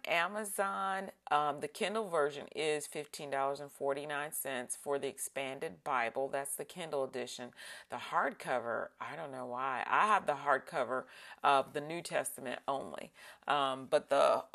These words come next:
the entire Bible, it's a little pricey. So it's up to you. I wanna encourage you to do what you can do. So let's start off. We always start off by going into our scripturally focused breathing routine.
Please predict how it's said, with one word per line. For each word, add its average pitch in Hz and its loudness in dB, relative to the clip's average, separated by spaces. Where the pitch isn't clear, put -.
the 143 4
entire 196 10
Bible, 127 2
it's 143 -4
a 147 0
little 131 0
pricey. - -4
So - 2
it's 139 -2
up 143 4
to 147 -8
you. 143 -2
I 123 0
wanna 120 -6
encourage 165 2
you 175 -4
to 147 -6
do 147 -6
what 147 -8
you 139 -6
can 143 -8
do. 120 -4
So 202 8
let's 220 6
start 302 6
off. 202 4
We 214 0
always 285 0
start 180 4
off 160 2
by 139 2
going 156 2
into 147 -8
our 127 -2
scripturally 156 -6
focused - -6
breathing 135 -6
routine. 233 -6